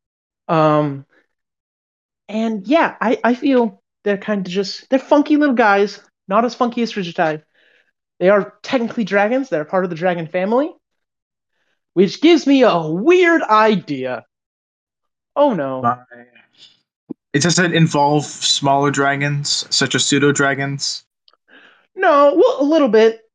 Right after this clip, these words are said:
Speaker 1: but also no. You know kobolds,
Speaker 2: Is this,
Speaker 1: right?
Speaker 2: is this, okay, so quick question. Is this something we're gonna need to cut out?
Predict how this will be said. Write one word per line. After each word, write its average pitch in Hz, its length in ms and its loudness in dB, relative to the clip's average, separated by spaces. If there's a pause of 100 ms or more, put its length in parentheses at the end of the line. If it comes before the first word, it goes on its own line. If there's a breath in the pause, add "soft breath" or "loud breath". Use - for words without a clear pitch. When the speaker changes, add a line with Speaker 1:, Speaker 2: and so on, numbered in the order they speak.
(260)
Speaker 1:
but 262 160 2
also 254 220 2
no. 254 400 0 (1160)
You 359 100 2
know 320 160 4
kobolds, 180 540 0
Speaker 2:
Is 123 60 -4
this, 185 120 2
Speaker 1:
right? 208 240 -2 (880)
Speaker 2:
is 156 140 0
this, 160 220 0
okay, 156 280 0
so 139 200 -2
quick 165 220 -2
question. 139 300 -2
Is 139 120 -2
this 180 160 0
something 165 280 0
we're 139 140 0
gonna 127 180 -2
need 120 120 -4
to 110 80 -2
cut 113 340 -6
out? - 360 -6